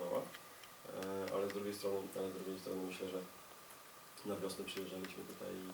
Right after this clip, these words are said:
i dwukrotnie wracaliśmy z zerowym kątem. E,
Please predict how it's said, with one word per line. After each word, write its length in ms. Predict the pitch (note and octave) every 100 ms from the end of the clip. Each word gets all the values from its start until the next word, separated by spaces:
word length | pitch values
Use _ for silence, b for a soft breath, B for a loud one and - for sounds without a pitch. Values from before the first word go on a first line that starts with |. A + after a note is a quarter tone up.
| F2+ F#2+
i 40 |
dwukrotnie 400 | F#2 F#2 F#2+ F#2+
wracaliśmy 460 | F#2 F#2+ F#2 F2+ F#2+ F#2
z 40 | F2+
zerowym 280 | G2 F2+ F2
kątem. 260 | E2+ F2 G2 - - - - - - - -
E, 40 | -